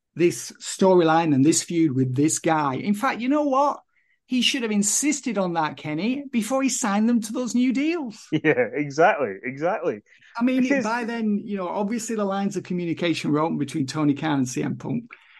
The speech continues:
Speaker 1: You know, it was pretty obvious when Punk was not given a contract release that he was gonna return. I mean, it was obvious really by,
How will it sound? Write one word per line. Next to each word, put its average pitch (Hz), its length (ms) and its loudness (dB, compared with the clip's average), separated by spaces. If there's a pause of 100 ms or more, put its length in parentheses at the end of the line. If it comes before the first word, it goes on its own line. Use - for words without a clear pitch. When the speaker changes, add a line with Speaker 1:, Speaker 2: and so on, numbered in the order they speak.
(100)
Speaker 1:
You 240 100 4
know, 240 80 6
it 233 80 4
was 226 160 2
pretty 269 500 6
obvious 147 800 4 (120)
when 165 480 0
Punk 165 260 -4
was 151 160 -2
not 170 400 4
given 175 240 4
a 165 60 0
contract 185 420 0
release 170 360 -2
that 185 120 2
he 185 100 0
was 165 140 -2
gonna 156 240 0
return. 127 400 -4 (580)
I 160 80 2
mean, 170 300 2
it 185 120 2
was 190 140 2
obvious 170 340 4
really 160 200 0
by, 151 380 2